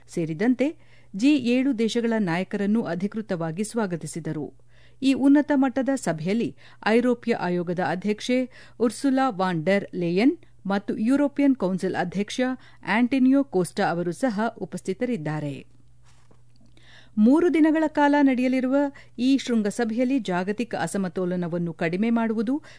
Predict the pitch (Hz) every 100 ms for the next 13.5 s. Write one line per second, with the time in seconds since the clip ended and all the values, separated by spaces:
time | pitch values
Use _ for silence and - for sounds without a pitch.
0 | - 254 285 294 240 190 - 233 233 196
1 | 180 170 170 170 190 190 202 190 262 -
2 | - - 214 247 - 311 302 277 254 254
3 | 254 269 240 220 214 226 214 233 247 226
4 | 190 190 202 208 262 208 175 175 196 226
5 | 233 233 262 - 160 185 185 180 175 226
6 | 311 - - - 196 185 233 - - 226
7 | - 254 190 185 185 202 185 190 190 185
8 | 180 175 180 175 185 175 151 170 190 196
9 | 196 190 175 160 185 175 185 - 170 160
10 | 202 262 269 339 - - - 202 190 226
11 | 220 233 240 233 190 185 226 220 180 175
12 | 180 196 170 - 180 170 220 196 - 156
13 | 147 160 151 147